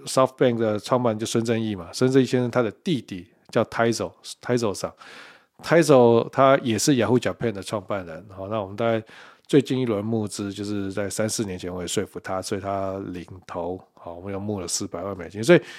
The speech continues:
这些年来，包括就是再去做 pitch，好，去募资的这个 pitch，还有这些很多去面对客户，去说服客户，啊，用我们的 sa-，service，啊，这个我发现我累积很多的这些经验。那我发现这些很多经验其实是现在在教简报、教 presentation 的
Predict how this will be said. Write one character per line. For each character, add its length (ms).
这 140
些 220
年 200
来， 180
包 200
括 180
就 100
是 160
再 160
去 160
做 240
pitch， 380
好， 100
去 380
募 220
资 200
的 120
这 140
个 120
pitch， 480
还 180
有 180
这 200
些 60
很 240
多 160
去 100
面 220
对 140
客 280
户， 200
去 100
说 240
服 140
客 260
户， 180
啊， 200
用 180
我 60
们 100
的 120
sa-，service， 1080
啊， 160
这 140
个 200
我 80
发 140
现 80
我 220
累 120
积 220
很 80
多 100
的 60
这 120
些 60
经 240
验。 100
那 120
我 40
发 100
现 60
这 120
些 40
很 80
多 80
经 160
验 120
其 140
实 60
是 160
现 220
在 100
在 140
教 200
简 260
报、 180
教 160
presentation 520
的 200